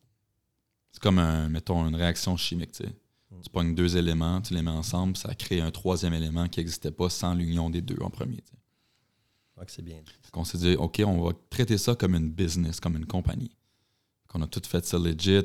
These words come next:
Speaker 1: avec les comptables, les avocats, les,
Speaker 2: L'incorporation,
Speaker 1: les notaires. Ouais,
Speaker 2: tout
Speaker 1: ouais,
Speaker 2: le
Speaker 1: ouais.
Speaker 2: kit.
Speaker 1: Qu'on a
Speaker 2: Ok.
Speaker 1: créé trois compagnies, puis, euh, on a fait ça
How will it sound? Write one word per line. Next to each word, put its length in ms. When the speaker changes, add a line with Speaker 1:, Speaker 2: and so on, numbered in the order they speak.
Speaker 1:
avec 320
les 100
comptables, 600
les 200
avocats, 720
les, 80
Speaker 2:
L'incorporation, 440
Speaker 1:
les 60
notaires. 460
Ouais, 160
Speaker 2:
tout 100
Speaker 1:
ouais, 80
Speaker 2:
le 80
Speaker 1:
ouais. 60
Speaker 2:
kit. 200
Speaker 1:
Qu'on 140
a 40
Speaker 2:
Ok. 60
Speaker 1:
créé 400
trois 240
compagnies, 640
puis, 380
euh, 100
on 40
a 40
fait 180
ça 180